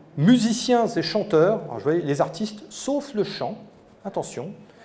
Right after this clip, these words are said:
euh, chorégraphes, les artisans, les athlètes, alors, on se pose la question de le, des hommes augmentés quand même, ingénieurs et techniciens forestiers,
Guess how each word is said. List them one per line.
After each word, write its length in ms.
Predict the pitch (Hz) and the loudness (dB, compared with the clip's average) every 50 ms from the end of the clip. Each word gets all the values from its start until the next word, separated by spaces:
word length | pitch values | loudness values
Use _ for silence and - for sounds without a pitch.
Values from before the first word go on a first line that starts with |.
| - - - - - - - - - | -20 -20 -20 -20 -20 -20 -14 -6 0
euh, 460 | 143 139 143 143 143 143 143 143 143 175 - - - | 2 4 6 6 8 8 8 6 4 2 -2 -2 6
chorégraphes, 720 | - 269 208 214 202 143 - 117 127 175 - - - - - - - - _ _ _ _ _ _ _ _ - | 6 8 8 8 4 4 4 6 6 6 6 2 -12 -14 -16 -20 -20 -20 _ _ _ _ _ _ _ _ 0
les 160 | 113 110 110 | 0 4 4
artisans, 560 | 208 208 214 - - 175 127 135 135 135 208 - - - - - - - - - - _ - - _ - | 4 4 4 0 -6 -2 2 4 4 4 4 0 -8 -14 -18 -20 -20 -20 -20 -20 -20 _ -20 -20 _ -4
les 240 | - 120 127 120 240 | -2 0 4 6 6
athlètes, 560 | 233 233 - 156 139 143 - - - - - - - - - _ _ _ _ _ _ _ _ _ _ - _ _ _ - | 6 6 6 6 6 6 6 4 -2 -8 -10 -12 -20 -20 -20 _ _ _ _ _ _ _ _ _ _ -20 _ _ _ -4
alors, 260 | - 107 101 110 104 - - | -4 -2 -2 -4 -6 -12 -16
on 60 | - | -18
se 80 | - - | -16 -8
pose 200 | - 170 156 - | -4 -4 0 0
la 100 | 123 113 | 0 0
question 280 | - 127 117 - 165 | 0 -4 -4 -4 -4
de 80 | 156 127 | -4 -2
le, 140 | 117 113 107 | -2 -2 0
des 160 | 107 110 110 | -2 0 0
hommes 120 | 175 180 170 | 0 0 0
augmentés 380 | 156 139 143 135 131 - 98 | 0 0 -2 -2 -2 -2 -6
quand 120 | 90 - 101 | -4 -4 -8
même, 160 | 95 95 101 - - - - - - - - - - - - | -8 -8 -12 -14 -16 -20 -20 -20 -20 -20 -20 -20 -10 -2 4
ingénieurs 600 | 180 196 170 180 208 196 202 202 202 190 170 - | 4 6 8 8 6 8 10 10 10 8 8 6
et 100 | - 135 | 2 0
techniciens 520 | - - 254 254 - 247 - - - 214 170 | 2 2 0 0 2 -2 0 2 4 4 4
forestiers, 840 | - - - 311 254 247 - - - - 127 123 - 120 - - | 4 4 4 6 6 6 4 4 0 2 2 2 2 2 -2 -10